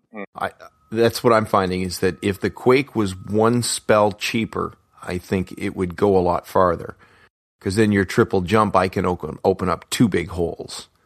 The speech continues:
Speaker 2: in
Speaker 1: Right.
Speaker 2: the same spell expenditure. But, uh,
Speaker 1: That's one
Speaker 2: cool.
Speaker 1: thing that, uh, when Guns Up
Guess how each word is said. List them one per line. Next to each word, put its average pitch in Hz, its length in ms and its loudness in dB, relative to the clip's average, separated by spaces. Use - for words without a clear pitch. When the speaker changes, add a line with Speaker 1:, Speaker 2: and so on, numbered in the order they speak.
Speaker 2:
in - 80 -4
Speaker 1:
Right. 104 160 6
Speaker 2:
the 98 60 -2
same 92 220 0
spell 92 680 0
expenditure. 90 680 -4
But, 80 380 -10
uh, - 160 -10
Speaker 1:
That's - 240 2
one 185 260 0
Speaker 2:
cool. - 20 -6
Speaker 1:
thing 135 240 0
that, 117 320 -6
uh, 107 480 2
when 123 280 -6
Guns 156 260 0
Up 139 260 2